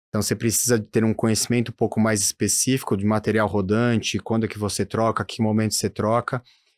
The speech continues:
É um pouco diferente da plataforma elevatória. É um equipamento mais de produção e mais intenso em termos de manutenção. Então, precisava trazer essa perna. A outra perna, na grande maioria, a manutenção mais pesada nossa,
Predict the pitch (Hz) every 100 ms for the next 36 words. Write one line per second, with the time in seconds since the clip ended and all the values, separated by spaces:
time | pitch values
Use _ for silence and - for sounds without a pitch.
0 | _ _ 107 107 123 117 117 110 123 120
1 | 127 110 123 127 120 120 - 123 120 117
2 | 127 - 98 90 90 - _ _ - 117
3 | 120 113 113 117 113 110 113 - 113 110
4 | 120 - 135 135 139 139 151 139 135 135
5 | 135 - 127 123 131 131 127 143 135 101
6 | 92 - _ 107 104 120 123 123 123 113
7 | 120 117 139 - 104 92 92 90 - _
8 | _ _ _ - 127 131 127 127 143 143
9 | 120 98 _ _ _ _ _ _ _ 113
10 | 113 117 104 139 185 165 147 127 117 117
11 | 135 113 117 120 113 117 107 113 117 117
12 | - 113 101 110 113 101 104 107 131 135
13 | - 95